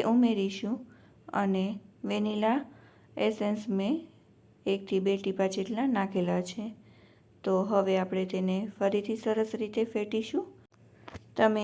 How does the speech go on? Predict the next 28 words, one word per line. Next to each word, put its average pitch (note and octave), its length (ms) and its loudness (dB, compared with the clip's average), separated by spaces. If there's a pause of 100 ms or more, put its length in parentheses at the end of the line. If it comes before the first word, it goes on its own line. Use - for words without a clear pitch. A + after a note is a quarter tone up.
જોઈ A#3 260 6
શકો C4 300 0
છો G#3 200 -4
કે F#3+ 180 -2
આઈસ્ક્રીમનો G3 580 0
કલર G3 380 2
આખો F#3 180 -2 (100)
ચેન્જ G3 320 -2
થઈ G#3 160 -2
ગયો G#3+ 220 0
છે C#4 180 0 (540)
અને G#3 280 2 (140)
તે F#3 120 2 (520)
ડ-, - 200 -12 (360)
ડબલ A3 400 10
થઈ F#3+ 180 2
ગયો F3+ 220 0
છે. F#3+ 240 -8 (1040)
તો F#3+ 240 4
આપણે F#3 300 2 (180)
તેને F#3 240 2
બેથી A3 440 4
પાંચ A3+ 240 0
મિનિટ G#3+ 300 -2
માટે G#3 300 0 (240)
ફેટીશું, G#3 580 -2 (180)
પછી G#3 440 0 (560)
તેને G3+ 240 0